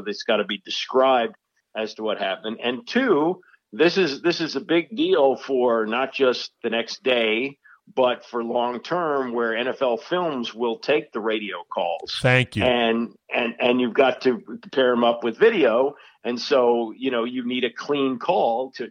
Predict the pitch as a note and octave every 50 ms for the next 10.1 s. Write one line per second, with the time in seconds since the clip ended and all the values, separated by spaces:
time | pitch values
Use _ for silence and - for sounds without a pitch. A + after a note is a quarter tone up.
0 | _ - A2+ G#2+ A2 A2 A2+ - A#2 - - - F#3+ A3+ A3+ - - _ - -
1 | G#2 G#2+ - A#2+ - C#3 C#3 - - - - - - A#2+ A#2 A#2+ A#2+ G#2 - -
2 | - - - _ - - A#2+ A2+ B2 B2+ C#3+ D#3 F3 F3+ F#3 E3+ C#3+ - A#2+ B2+
3 | B2+ A#2+ A2 B2 A2+ G#2 G#2 G#2+ A#2 A#2 - - G2+ G#2 _ - A2 G#2+ G#2 _
4 | _ _ _ _ - A2+ A2 - - C3+ C#3 D3 C#3 A2+ A#2+ A2 A2 A2+ A2+ G#2+
5 | - B2 A#2+ A2+ G#2 - G#2+ G#2 G#2+ A#2 A2+ A#2+ B2+ B2 B2 A#2 A2+ A2 F#2+ F#2
6 | F#2 F#2 A2 A2+ A2 A2 G2+ - - A2+ B2 B2 - A#2 G#2+ - - G2+ G2+ G2+
7 | A2 G#2+ G#2 A2 - - - G#2 G2 F#2+ G#2 G#2+ G2+ - _ - - - - -
8 | A2 B2 B2+ - - D#3+ - - - D3 C3 B2 A#2+ A2+ A2 G#2+ G#2+ A2 G#2+ -
9 | _ - G#2+ G#2+ G#2 A2+ A2+ A2+ G#2+ G2+ F#2+ - G2+ F#2 G2 F#2+ G2 F#2+ F#2+ F2
10 | -